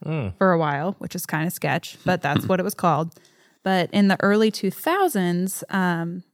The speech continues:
Speaker 2: the martini espresso shift started to come back. So according to the New York,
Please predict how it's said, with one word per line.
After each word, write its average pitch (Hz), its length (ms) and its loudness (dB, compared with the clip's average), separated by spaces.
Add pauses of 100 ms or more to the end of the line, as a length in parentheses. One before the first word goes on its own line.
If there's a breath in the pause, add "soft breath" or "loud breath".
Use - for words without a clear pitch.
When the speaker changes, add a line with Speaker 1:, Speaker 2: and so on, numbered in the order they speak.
(120)
Speaker 2:
the 190 80 -2
martini 175 600 0
espresso 165 420 -10
shift - 360 -12 (100)
started 160 360 -10
to 156 60 -12
come 147 320 -12
back. 165 460 -2 (400 soft breath)
So 180 460 0
according 196 380 -2
to 190 100 2
the 175 80 -2
New 180 160 4
York, 180 280 2